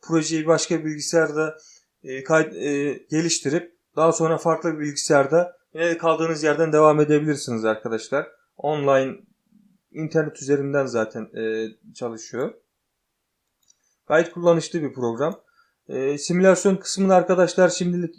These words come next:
girmiyorum. Simülasyonu, e, başlat diyemem. Yani simülasyonu zaten, e, çalışacak bir devre elemanı yok. Projelerimizi genelde bunun üzerinden gideceğimiz için, e, sıklıkla göreceğiz.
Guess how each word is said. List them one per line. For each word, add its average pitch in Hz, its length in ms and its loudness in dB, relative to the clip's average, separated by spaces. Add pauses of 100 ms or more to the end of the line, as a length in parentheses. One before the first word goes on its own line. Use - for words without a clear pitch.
(140)
girmiyorum. 170 580 0 (420)
Simülasyonu, 143 1000 0 (180)
e, - 40 -16 (340)
başlat 147 440 2
diyemem. 131 480 0
Yani 143 240 -2
simülasyonu 156 640 -2
zaten, 156 400 -2
e, 135 420 -4 (760)
çalışacak 143 580 -2
bir 127 80 -12
devre 139 280 6
elemanı 143 380 2
yok. 135 340 -2 (640)
Projelerimizi 196 760 0
genelde 190 540 -2
bunun 196 260 0
üzerinden 180 480 2
gideceğimiz 175 580 -2
için, - 300 -8 (520)
e, 151 120 -6
sıklıkla 196 800 -2
göreceğiz. 151 680 -4